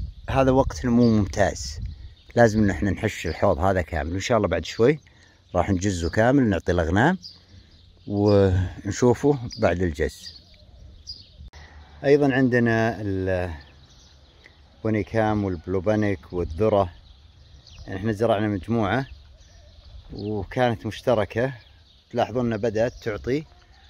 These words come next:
بذور. يفترض إنها ما تترك حقيقة، يعني لابد إنه العمال كانوا قصوها قبل كذا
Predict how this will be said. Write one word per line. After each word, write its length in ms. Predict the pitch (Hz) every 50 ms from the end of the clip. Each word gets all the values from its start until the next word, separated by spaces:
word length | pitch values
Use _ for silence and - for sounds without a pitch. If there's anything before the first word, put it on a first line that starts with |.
| - - - -
بذور. 320 | 110 107 117 110 87 73 - - - - - - - - - - _ _ _ _ - _ -
يفترض 440 | 143 151 - - 139 135 147 139
إنها 220 | 135 127 123 117 110
ما 140 | 120 120 107
تترك 580 | - - 95 - - 73 76 - _ - - - - -
حقيقة، 420 | - - - 110 110 - - 85 -
يعني 340 | 85 82 78 73 82 82 85
لابد 360 | 101 110 113 101 101 98 92
إنه 140 | 98 95 90
العمال 580 | 82 76 87 98 101 107 110 120 131 135 131 -
كانوا 280 | - 101 95 95 87
قصوها 580 | - 92 - - - 113 113 98 101 123 147 147 _ _ _ _ _ _ - _ _ _ _ - 110
قبل 200 | 104 92 85 76
كذا 360 | - - 107 110 131 165